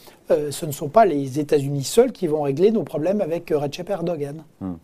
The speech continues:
Speaker 2: Je reviens sur cette campagne de vaccination et sur les variants. On a comme des Britanniques qui sont largement en avance sur nous en termes de campagne de vaccination. Et pourtant, ils redoutent l'arrivée, encore une fois, de ce, euh, l'avènement de ce variant indien.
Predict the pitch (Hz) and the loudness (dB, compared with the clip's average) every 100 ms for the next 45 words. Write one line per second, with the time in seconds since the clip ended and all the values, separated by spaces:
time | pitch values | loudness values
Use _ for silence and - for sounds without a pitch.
0 | - - - 131 160 - 120 113 110 113 | -18 -4 4 4 4 -2 -6 -4 -2 -2
1 | 110 95 - 98 90 - 131 101 - 92 | 0 0 -2 -4 -4 -4 -6 -4 -4 -2
2 | 92 90 95 95 95 127 117 98 104 98 | 0 0 -2 -2 -2 -2 -2 -2 0 0
3 | 104 120 - - 95 90 104 101 87 87 | -2 -4 -10 -4 -4 -2 -4 -4 -4 -8
4 | - 95 98 104 87 90 82 85 90 85 | -6 -4 -4 -4 -6 -6 -6 -8 -6 -4
5 | 82 - 85 87 - 139 143 - - - | -6 -6 -6 -6 -2 -4 -4 -16 -20 -18
6 | - 127 135 - 143 160 156 104 92 95 | 2 4 4 0 0 0 0 0 2 0
7 | 113 - 90 90 87 110 90 87 - 104 | -4 -4 -4 -4 -6 -6 -6 -8 -6 -6
8 | 92 - 92 82 80 78 85 95 104 135 | -6 -6 -6 -4 -4 -4 -2 -2 0 0
9 | 120 90 - 90 90 98 95 92 95 123 | -2 -4 -4 -2 -2 0 -2 -2 0 -2